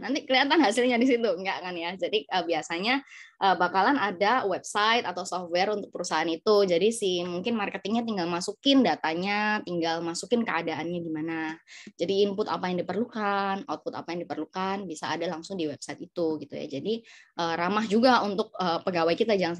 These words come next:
sampai kita mau move to data driven untuk memudahkan, malah bikin, eh, pegawai kita nggak betah gitu <laughs> di situ gitu, karena makin susah gitu kayaknya hidupnya.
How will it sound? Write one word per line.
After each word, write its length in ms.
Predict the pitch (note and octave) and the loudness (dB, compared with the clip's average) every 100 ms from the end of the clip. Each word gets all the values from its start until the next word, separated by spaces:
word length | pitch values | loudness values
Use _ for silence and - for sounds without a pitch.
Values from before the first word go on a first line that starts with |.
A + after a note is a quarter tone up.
| F#3 | -4
sampai 80 | G3+ | -4
kita 160 | F#3 A3 | -4 -2
mau 220 | G#3 F3+ | 0 0
move 380 | F3 F3 F#3+ G3 - | -2 0 0 -2 0
to 80 | F#3 | 2
data 240 | E3 E3 | 2 2
driven 400 | D#3+ C#3+ E3+ C4 | 0 -2 -2 -2
untuk 160 | D#4 G3 | -2 -4
memudahkan, 480 | F#3 F3 D3+ - B3 | -2 -2 -2 -2 -2
malah 240 | A3+ F#3 F#3 | 0 -2 -2
bikin, 300 | E3 A3+ A#3+ | -2 -2 -2
eh, 220 | - D#3 - | -6 -8 -6
pegawai 240 | E3+ D#3 D#3 | -4 -2 -2
kita 240 | F3+ B3 G#3 | -2 -4 -2
nggak 120 | C#3+ F3+ | -4 -2
betah 200 | F3+ - | -2 0
gitu 220 | F3 F#3+ | 0 0
<laughs> 320 | - A#3 - - - - - - _ | 2 0 0 -4 -6 -8 -10 -14 _
di 80 | G3 F#3+ | 2 2
situ 240 | F3+ F#3 E3 | 2 4 2
gitu, 140 | E3 D3 | 2 -4
karena 240 | E3 G3 | -4 -2
makin 240 | F#3 G3 | -4 -4
susah 320 | F#3+ G3 - G#3+ | -6 -2 -2 -2
gitu 160 | D#3+ D3+ | -4 -6
kayaknya 260 | D3 D#3+ E3+ | -4 -4 -2
hidupnya. 320 | D#3 C#3+ D3 | -4 -4 -8